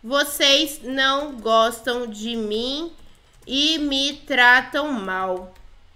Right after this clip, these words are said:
Né? Falei assim, "Vocês não gostam de mim?" Percebeu agora? Nossa, gente! Ou quem também acha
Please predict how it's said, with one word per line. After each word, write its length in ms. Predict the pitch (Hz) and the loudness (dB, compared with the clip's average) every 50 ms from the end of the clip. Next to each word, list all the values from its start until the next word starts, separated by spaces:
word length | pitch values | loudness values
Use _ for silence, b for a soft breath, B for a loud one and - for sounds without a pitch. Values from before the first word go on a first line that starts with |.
| _ _ _ _ _ _ _ _ _ - - - - - - - _ _ _ _ - - | _ _ _ _ _ _ _ _ _ -20 -20 -20 -20 -20 -20 -20 _ _ _ _ -18 -12
Né? 360 | 208 233 240 240 240 247 247 - | -8 -6 -4 -2 -2 -4 -4 -2
Falei 260 | 311 311 311 320 330 | -2 -2 0 -2 -4
assim, 180 | 320 330 302 | -4 -4 -6
"Vocês 300 | 285 302 311 311 359 349 | -4 -4 -4 -4 -4 -6
não 120 | 349 349 294 | -4 -4 -2
gostam 200 | 269 269 269 269 | -2 -2 -2 -2
de 60 | 254 | -4
mim?" 300 | 240 247 262 269 - - | -6 -6 -6 -8 -8 -6
Percebeu 560 | - 277 269 269 - 285 247 226 254 254 285 311 | -4 -4 -2 -2 -2 -2 0 2 0 2 4 2
agora? 920 | 311 294 240 220 220 240 277 359 415 453 381 285 220 190 175 - - - - - _ _ _ _ _ _ _ _ _ _ _ _ _ | 2 2 2 2 2 4 6 6 8 8 8 8 8 6 2 -4 -12 -18 -20 -20 _ _ _ _ _ _ _ _ _ _ _ _ _
Nossa, 280 | - 480 719 740 719 679 622 571 | 6 8 8 8 8 4 2 2
gente! 280 | 508 466 453 440 - B B B B B B B B B B - | 0 2 2 0 -2 B B B B B B B B B B 6
Ou 240 | - 622 539 294 - | 8 8 8 8 6
quem 160 | - 622 807 | -2 -4 0
também 340 | - 679 453 311 277 311 254 | 2 2 2 2 2 4 6
acha 560 | 247 262 240 - - - 254 180 165 165 220 | 6 6 6 4 -2 -6 -6 -6 -8 -10 -14